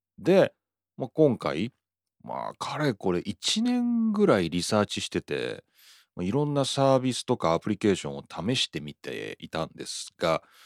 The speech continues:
うん、まあ、今んとここれでいいかなっていうことで、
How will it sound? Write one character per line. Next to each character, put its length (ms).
う 80
ん、 500
ま 320
あ、 0
今 260
ん 60
と 120
こ 120
こ 140
れ 100
で 120
い 60
い 40
か 140
な 140
っ 80
て 80
い 80
う 220
こ 120
と 140
で、 540